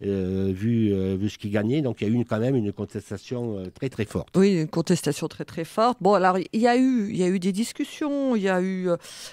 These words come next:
Speaker 2: euh, Samantha Bailly, la présidente de la Ligue des auteurs professionnels, a, a dit, euh, bah, que ils avaient été entendus, écoutés en tout cas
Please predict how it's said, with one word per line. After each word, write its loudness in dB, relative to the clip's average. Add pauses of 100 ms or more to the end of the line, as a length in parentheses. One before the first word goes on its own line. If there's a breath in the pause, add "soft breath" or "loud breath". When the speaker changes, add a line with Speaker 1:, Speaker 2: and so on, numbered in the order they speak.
(340 loud breath)
Speaker 2:
euh, 2
Samantha 2
Bailly, 4
la 2
présidente 0
de 2
la 2
Ligue 0
des 2
auteurs 0
professionnels, 2
a, 0 (580)
a 0
dit, 0
euh, 4
bah, -2
que -4 (480 loud breath)
ils -2
avaient 2
été 2
entendus, 2 (120)
écoutés -2
en 0
tout -2
cas 2